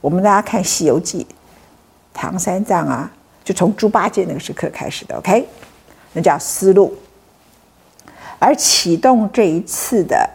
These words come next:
全球化的，都第七世纪启动的，主要是威尼斯商人，还有阿拉伯商人。那个时候，中国的唐朝才刚刚要上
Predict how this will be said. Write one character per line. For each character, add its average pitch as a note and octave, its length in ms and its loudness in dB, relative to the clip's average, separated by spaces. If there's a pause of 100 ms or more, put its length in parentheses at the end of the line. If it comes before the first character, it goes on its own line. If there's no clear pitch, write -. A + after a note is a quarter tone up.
全 D#3 180 -6
球 F3 100 -6
化 A#2 260 -6
的， - 180 -10 (120)
都 D#3 140 0
第 F3 160 -8
七 F#3 220 -4
世 E3+ 240 -4
纪 - 260 -10 (480)
启 - 220 -2
动 F#3 220 2
的， - 180 -2
主 - 80 -4
要 C3 100 0
是 - 120 -10
威 F3 120 -2
尼 F3 140 -4
斯 - 180 -4
商 A#3 300 0
人， - 300 -2 (340)
还 E3 200 2
有 - 100 2 (220)
阿 G#3+ 120 2
拉 B3+ 140 2
伯 B2+ 180 -4
商 E3+ 240 -6
人。 C3 240 -8 (600)
那 C4 100 6
个 C4 60 6
时 B3+ 60 0
候， G#3+ 60 2
中 A3+ 180 2
国 F#3 120 0
的 E3+ 80 -2
唐 - 320 -6
朝 - 320 -6
才 - 240 -8
刚 F3 280 -4
刚 E3 300 -8
要 G3+ 180 2
上 E3 260 -4